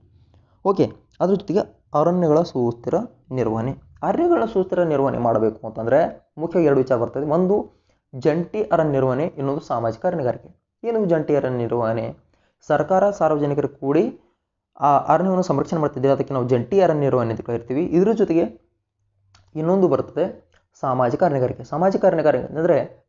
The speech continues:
ಜನರಿಂದ ಜನರಿಗಾಗಿ, ಜನರಿಗೋಸ್ಕರ ಇರತಕ್ಕಂಥ ಅರಣ್ಯಗಾರಿಕೆ ಸಾಮಾಜಿಕ ಅರಣ್ಯಗಾರಿಕೆ. ಓಕೆ, ಇದು ಅರಣ್ಯಗಳ ಸುಸ್ಥಿರ ನಿರ್ವಹಣೆ.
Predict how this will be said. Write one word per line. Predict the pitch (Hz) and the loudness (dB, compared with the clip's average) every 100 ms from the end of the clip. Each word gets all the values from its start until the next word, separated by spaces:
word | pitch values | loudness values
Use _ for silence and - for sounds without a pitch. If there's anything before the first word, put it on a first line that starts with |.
| 139 | -4
ಜನರಿಂದ | 143 151 170 185 185 170 - - 139 | 0 2 2 2 2 0 -2 -10 -4
ಜನರಿಗಾಗಿ, | 147 143 143 156 151 160 - 135 | -2 0 2 2 0 -4 -10 -4
ಜನರಿಗೋಸ್ಕರ | 156 165 165 160 160 - | -2 2 2 2 0 2
ಇರತಕ್ಕಂಥ | 196 - 165 156 | 2 0 -4 -4
ಅರಣ್ಯಗಾರಿಕೆ | 143 139 135 180 247 - _ _ _ - | 0 0 2 0 -2 -4 _ _ _ -2
ಸಾಮಾಜಿಕ | 147 139 131 131 | 0 4 4 2
ಅರಣ್ಯಗಾರಿಕೆ. | 220 - 170 170 127 110 104 - _ _ _ - | -2 0 2 4 4 2 -2 -10 _ _ _ -6
ಓಕೆ, | 175 | -2
ಇದು | 143 - 151 180 - | -2 -2 0 0 0
ಅರಣ್ಯಗಳ | 131 139 160 180 170 262 - | 2 2 2 4 4 2 -4
ಸುಸ್ಥಿರ | - 139 139 131 | -4 -2 2 0
ನಿರ್ವಹಣೆ. | 117 113 120 | 2 2 0